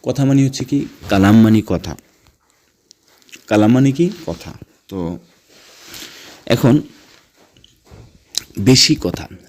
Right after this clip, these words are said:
এখন আমি যদি বলি বেশি টাকা, আমি যদি বলি বেশি লোক, তাহলে আমরা কি বলবো? আহ, সুপ্রিয় দর্শক, আমরা বলবো যে জেহাদা নফর, বেশি লোক। আমরা যদি বলি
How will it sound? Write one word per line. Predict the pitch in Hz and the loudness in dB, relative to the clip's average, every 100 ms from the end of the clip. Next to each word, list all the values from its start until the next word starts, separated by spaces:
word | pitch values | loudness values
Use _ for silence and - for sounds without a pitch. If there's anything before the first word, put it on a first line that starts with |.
| - | -6
এখন | 147 | 0
আমি | 165 160 | 2 4
যদি | 165 | 4
বলি | 160 135 | 4 2
বেশি | 110 110 120 143 | 0 0 0 -2
টাকা, | 143 98 80 - - 101 _ _ - - - _ | -4 -8 -10 -12 -20 -20 _ _ -20 -20 -20 _
আমি | - 120 | -2 2
যদি | 127 131 | 2 4
বলি | 135 | 2
বেশি | 107 92 - 120 | 2 0 2 0
লোক, | 92 98 82 - - - | 4 4 4 0 -14 -8
তাহলে | 101 90 | -6 -4
আমরা | 90 | -6
কি | 85 87 | -6 -6
বলবো? | 80 78 | -6 -6
আহ, | 175 302 - 87 | -6 -8 -6 -4
সুপ্রিয় | 76 - - | -4 -4 -4
দর্শক, | 80 64 - - | -4 -4 -4 -2
আমরা | 117 131 | 0 2
বলবো | 123 131 | 2 0
যে | 123 | -4
জেহাদা | 101 101 104 117 143 185 | 0 0 2 2 0 0
নফর, | 117 92 90 85 - 78 - _ | 0 2 4 4 2 -2 -10 _
বেশি | 90 90 85 - 85 | -8 -6 -6 -6 -4
লোক। | 90 85 - _ - - - | -2 -4 -6 _ -20 -20 -10
আমরা | 98 107 | -2 0
যদি | 143 135 | 2 0
বলি | 131 104 | 0 0